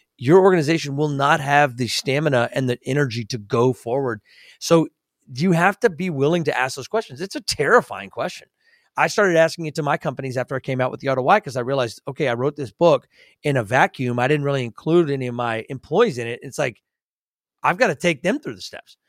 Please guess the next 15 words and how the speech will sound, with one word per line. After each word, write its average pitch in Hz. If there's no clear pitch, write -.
I've 170
gotta 208
be 185
willing 180
to -
ask 156
the 151
questions. 160
And, 135
like, 135
quite 190
frankly, 170
I 175
literally 202
started 170